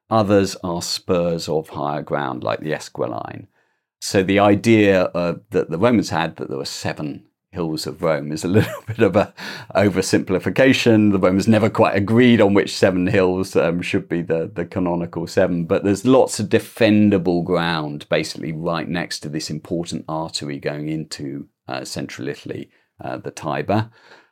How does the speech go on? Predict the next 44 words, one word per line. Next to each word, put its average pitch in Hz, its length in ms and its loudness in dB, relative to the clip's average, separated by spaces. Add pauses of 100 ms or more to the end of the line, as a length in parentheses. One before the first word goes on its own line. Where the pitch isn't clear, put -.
(140)
And 107 340 4
there's 104 100 2
very 113 160 4
important 101 480 -2
roads 95 480 4
as 82 160 -6
well. 87 260 2
So 87 180 -6
there's 82 200 -6
a 87 60 -6
road 98 400 2
leading 85 320 -2
into 82 580 -6
the 78 140 -8
mountainous 85 600 -4
areas 76 640 -6 (120)
in 69 140 -12
the 65 60 -10
centre 101 360 -2
of 76 80 -2
the 76 80 -4
peninsula 78 720 -4
called 80 260 -8
the 78 80 -8
Via 78 260 -4
Salaria, 71 760 -8
the, - 260 -12 (100)
the - 80 -18
Salt 104 400 2
Route, 107 320 2 (400)
and 101 160 2
a 98 40 4
road 104 380 6
leading 90 340 0
down 82 280 -2
to - 160 -12
the - 80 -8
coast - 580 -10
as - 140 -14
well 67 220 -8
called - 200 -14
the 76 80 -12
Via 71 300 -6
Campana. - 800 -14